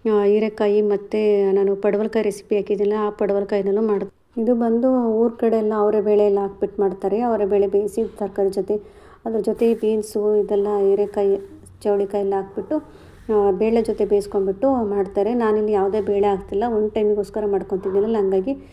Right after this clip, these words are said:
ಬರೀ ತರಕಾರಿಯಿಂದ ಮಾಡ್ಕೊತಾ ಇದ್ದೀನಿ. ತರಕಾರಿಯಿಂದ ಮಾಡ್ಕೊಂಡ್ರೂ ಚೆನ್ನಾಗಿರ್ತೈತೆ. ಒಂದ್ ಸ್ವಲ್ಪ ಜಾಸ್ತಿ ಜನ ಇದ್ದಾರೆ, ಜಾಸ್ತಿ ಸಾಂಬಾರು ಬೇಕು ಅಂದರೆ ಬೇಳೆ ಕೂಡ ಹಾಕಿ ಮಾಡಿದ್ರು ಇನ್ನೂ ತುಂಬ ಚೆನ್ನಾಗಿ ಟೇಸ್ಟ್ ಬರುತ್ತೆ.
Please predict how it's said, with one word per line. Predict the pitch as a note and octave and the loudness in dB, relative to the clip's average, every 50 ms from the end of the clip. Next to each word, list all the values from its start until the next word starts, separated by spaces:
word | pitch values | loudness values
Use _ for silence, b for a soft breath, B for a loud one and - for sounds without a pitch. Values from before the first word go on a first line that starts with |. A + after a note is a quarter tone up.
| B B B B B - A3+ | B B B B B -4 -2
ಬರೀ | A3+ A3+ | -2 -2
ತರಕಾರಿಯಿಂದ | A3+ - G3+ G3 G3 - A#3 A3+ A3 G#3+ A3 | -2 -2 -4 -2 0 0 0 2 2 0 2
ಮಾಡ್ಕೊತಾ | G#3 G#3 G#3 F#3+ G3 - G3+ G3 G3 G3+ | 2 2 2 0 0 -2 -2 -2 0 0
ಇದ್ದೀನಿ. | G3 F#3+ F#3 F#3+ G3 A3+ C4 | 0 2 2 2 2 2 0
ತರಕಾರಿಯಿಂದ | B3+ A#3 G#3 - - A3+ A3 G#3+ G#3+ A3 G#3+ | -2 -4 -6 -4 -4 -4 -2 -2 -2 -2 0
ಮಾಡ್ಕೊಂಡ್ರೂ | G#3 G3+ F#3+ - G#3+ G3 F#3+ G#3 G#3 A3 A#3+ A#3+ A#3+ A3+ | -2 -2 -4 -2 -4 -2 -2 -2 -2 -2 -2 -2 -4 -4
ಚೆನ್ನಾಗಿರ್ತೈತೆ. | - A3+ G#3 G#3 G#3 G3+ G3+ F#3+ F#3+ G#3+ G#3 - C4 C4+ C4 B B B B B B B B | -6 -4 -2 0 0 0 0 -2 -4 -8 -8 -6 -6 -6 -8 B B B B B B B B
ಒಂದ್ | A#3 A3 | -6 -4
ಸ್ವಲ್ಪ | - B3 A3+ - A#3+ | -2 -4 -4 -2 -2
ಜಾಸ್ತಿ | A3 - A3 G#3 G#3 G#3 G#3 - B3+ A3 | -2 0 0 0 0 0 -2 -4 -4 -2
ಜನ | A3+ G#3+ | 0 0
ಇದ್ದಾರೆ, | G#3+ G#3+ G#3 G#3+ G#3+ G3+ | 0 2 2 2 2 2
ಜಾಸ್ತಿ | G#3 G#3 G3 G3+ - B3+ A#3 | 0 0 -2 -2 -2 -6 -6
ಸಾಂಬಾರು | - A3+ G#3+ G#3 G#3+ G#3 F#3+ | -4 -2 -2 -2 -2 -2 -2
ಬೇಕು | G#3 G3+ G#3 - G#3 | -2 -4 -4 -2 -2
ಅಂದರೆ | G3+ G3 G#3 A3+ A3+ G#3+ G#3 G3+ G3 F#3+ | -2 -2 0 -2 0 2 2 2 2 2
ಬೇಳೆ | F#3+ G#3+ A3 A3 A3 | 2 0 0 0 -2
ಕೂಡ | G#3+ - A3+ G#3 G#3 | -2 -4 -4 -4 -2
ಹಾಕಿ | G#3 G3 G3 - G#3+ | -2 -4 -4 -4 -2
ಮಾಡಿದ್ರು | G3+ G3 G3 G#3+ B3+ | -2 0 0 0 0
ಇನ್ನೂ | B3 A3+ A3 | 2 0 0
ತುಂಬ | A3+ A3 G3+ G3+ G#3 | -2 -4 -4 -4 -4
ಚೆನ್ನಾಗಿ | G3+ - G3+ G#3 G3+ G3+ | -4 -2 -2 -2 0 -2
ಟೇಸ್ಟ್ | G#3 G#3 G3 - - | -2 -4 -4 -6 -8
ಬರುತ್ತೆ. | G#3+ F#3+ F#3+ F#3+ F#3+ C#4+ | -6 -6 -6 -6 -6 -8